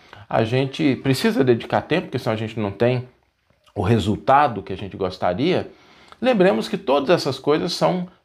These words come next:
transitórias, são passageiras e, às vezes, passíveis de muitas oscilações, né?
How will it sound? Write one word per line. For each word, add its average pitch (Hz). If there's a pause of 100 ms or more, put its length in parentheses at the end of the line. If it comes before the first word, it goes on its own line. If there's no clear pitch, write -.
transitórias, 127
são -
passageiras 113 (380)
e, 214
às 131
vezes, 131
passíveis 135
de 117
muitas 131
oscilações, 92
né? 117